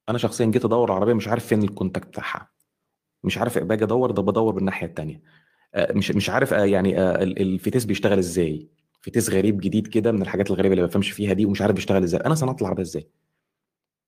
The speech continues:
كنت أنا مش عارف أسوقها زي العربية. أنا بقى، أنا صنعتها إزاي؟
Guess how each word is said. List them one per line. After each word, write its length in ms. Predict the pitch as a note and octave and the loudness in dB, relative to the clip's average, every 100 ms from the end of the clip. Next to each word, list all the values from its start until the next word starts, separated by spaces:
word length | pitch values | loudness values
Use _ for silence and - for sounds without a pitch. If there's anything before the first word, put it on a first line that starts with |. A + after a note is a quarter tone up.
| _ - | _ -14
كنت 100 | - | -2
أنا 40 | F3 | 0
مش 80 | D#3+ | 2
عارف 140 | D#3 | 0
أسوقها 200 | - A2 | -2 -2
زي 120 | G2+ | -2
العربية. 320 | F2 - - _ _ _ _ _ - | -2 -4 -8 _ _ _ _ _ -2
أنا 80 | G#2+ | 0
بقى، 100 | A2 | 2
أنا 80 | B2 | 2
صنعتها 220 | G2+ F#2+ | 0 -2
إزاي؟ 280 | F#2 E2 D#2 | -4 -8 -12